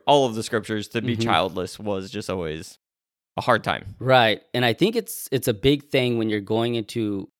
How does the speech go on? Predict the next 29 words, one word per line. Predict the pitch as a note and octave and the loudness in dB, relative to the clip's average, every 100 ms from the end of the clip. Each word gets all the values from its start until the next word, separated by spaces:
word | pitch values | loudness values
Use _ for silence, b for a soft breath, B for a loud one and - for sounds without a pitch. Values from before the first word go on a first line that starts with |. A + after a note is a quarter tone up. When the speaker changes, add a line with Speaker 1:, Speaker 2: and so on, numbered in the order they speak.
| _ | _
Speaker 2:
again, | A2 A2 B2 A#2 | -6 0 2 2
being | G#2+ A2+ G#2+ | 2 0 0
h-, | B B - | B B -10
how | - A#2 A#2+ | 0 2 2
devoted | A2 G#2+ F#2+ A2 A#2 A2+ | -4 -10 -4 -2 -2 -6
she | - | -8
was | F#2+ F2 | -6 -6
to | - | -6
God. | D#2 A1 G#1+ _ _ _ _ _ _ _ _ _ - | -6 -6 -8 _ _ _ _ _ _ _ _ _ -6
Um, | F#2 F2 E2 D#2 _ | -4 -4 -6 -10 _
that | G#2 F#2+ E2 - _ _ _ _ _ _ | -4 -2 -2 -6 _ _ _ _ _ _
even | A#2 B2+ C3+ | -4 0 0
in | C3 | 0
the | A2+ | 0
midst | A2+ A2+ - | -2 -4 -4
of | G#2 F2+ | -4 -2
being | G2+ G2 | -6 -4
mocked, | F#2+ G2 F#2 - | -2 0 -2 -6
ridiculed, | G2+ F#2+ - G#2 F#2 | -8 -8 -6 -6 -6
and | F2 E2+ | -10 -10
kinda | G#2 F#2 | -8 -6
living | F#2+ F#2+ G2+ | -4 -4 -4
through | G2+ F#2 | -6 -6
this | F2+ - _ | -8 -12 _
personal | - G#2+ B2 A#2+ | -8 -8 -6 -8
trial, | - A2+ A#2+ C3+ _ _ _ _ _ | -2 0 0 -2 _ _ _ _ _
she | - A#2 | -10 -6
never | A2 G#2 F#2+ | -2 -2 -4
wavered. | F2 E2 D#2+ D2+ | -6 -6 -8 -12